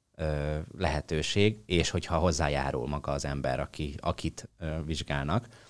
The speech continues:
akkor ez egy jó megoldás. Lehet például akár légirányítóknál nézni azt, hogy mennyire fáradnak el,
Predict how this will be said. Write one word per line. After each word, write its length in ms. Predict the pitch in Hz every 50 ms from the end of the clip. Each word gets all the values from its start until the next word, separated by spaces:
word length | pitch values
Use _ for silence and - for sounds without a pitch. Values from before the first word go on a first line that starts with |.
| - _ _ _
akkor 300 | - 85 - - - 82
ez 120 | 82 76
egy 140 | 82 82 78
jó 300 | 87 87 82 80 76 76 76 - _ - 65
megoldás. 520 | 85 82 - 76 67 58 52 55 - -
Lehet 260 | - - 92 87 -
például 520 | - 82 80 76 78 76 76 78 78 73 71 - - - - _
akár 260 | - - - - 85
légirányítóknál 1300 | 85 87 87 87 80 73 87 80 73 76 73 76 73 73 - 80 73 73 - - - 82 78 78 78 76 73
nézni 460 | 73 78 80 76 73 69 - 80 71
azt, 220 | 71 73 - -
hogy 140 | - 80 73
mennyire 360 | 76 82 80 78 76 76 71
fáradnak 720 | 73 - - 80 76 73 71 71 65 62 64 - - - -
el, 340 | 92 90 90 87 85 82